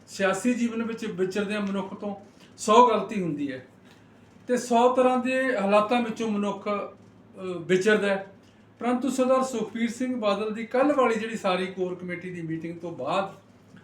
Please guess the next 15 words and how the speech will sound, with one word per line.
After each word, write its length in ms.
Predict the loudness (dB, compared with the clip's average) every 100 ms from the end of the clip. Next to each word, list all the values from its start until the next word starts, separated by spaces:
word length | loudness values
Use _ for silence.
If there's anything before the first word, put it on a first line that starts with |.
| _ -20 -20 -6
ਜਿਹੜਾ 180 | 2 2
ਦਰਦ 340 | 6 6 6
ਸਰਦਾਰ 400 | 0 -4 -2 -2
ਸੁਖਬੀਰ 400 | -2 -6 -4 -6
ਸਿੰਘ 220 | -8 -10
ਬਾਦਲ 400 | -6 -4 -2 -2
ਦਾ 120 | -4 -4
ਸਾਡੇ 220 | -6 -8
ਸਾਹਮਣੇ 380 | -10 -10 -8 -8
ਆਇਆ, 280 | -8 -10 -12 -18 -14 -4
ਪਿਆਰੇ 200 | 0 0
ਦਰਸ਼ਕੋ, 600 | 0 -2 -8 -8 -8 -12 -20 -20 -16 -8
ਤੁਸੀਂ 360 | -2 2 4
ਰੱਬ 280 | 6 6 4
ਹੋ 360 | -2 -2 -6